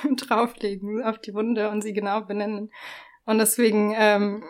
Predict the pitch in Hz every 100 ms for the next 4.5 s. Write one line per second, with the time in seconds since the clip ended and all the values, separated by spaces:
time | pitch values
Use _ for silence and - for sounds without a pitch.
0 | 190 202 202 202 214 214 233 196 208 196
1 | - _ _ _ _ _ _ _ _ _
2 | - 214 208 202 202 - 202 - 190 -
3 | 196 196 196 240 311 240 214 233 208 202
4 | 208 226 202 190